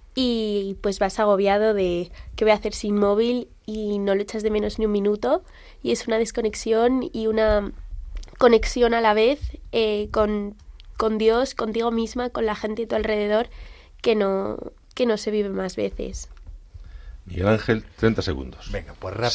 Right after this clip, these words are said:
Speaker 3: rápidamente yo me voy a añadir a la cultura del encuentro del Papa Francisco. ¿Por qué?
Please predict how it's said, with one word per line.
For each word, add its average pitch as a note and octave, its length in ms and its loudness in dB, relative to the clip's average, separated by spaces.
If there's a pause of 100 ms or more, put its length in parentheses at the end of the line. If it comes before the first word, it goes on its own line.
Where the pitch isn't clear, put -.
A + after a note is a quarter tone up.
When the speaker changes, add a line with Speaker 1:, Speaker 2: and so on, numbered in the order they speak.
Speaker 3:
rápidamente A#2 680 4
yo A2 200 2
me G#2+ 120 6
voy G#2+ 160 6
a G#2 40 4
añadir G2+ 300 2
a G2+ 40 2
la E2+ 120 -2
cultura A#2 480 0
del G2 160 -2
encuentro G#2+ 540 2
del F2 160 2
Papa F2+ 240 -2
Francisco. - 720 -10 (580)
¿Por A#2 160 0
qué? A#2+ 180 6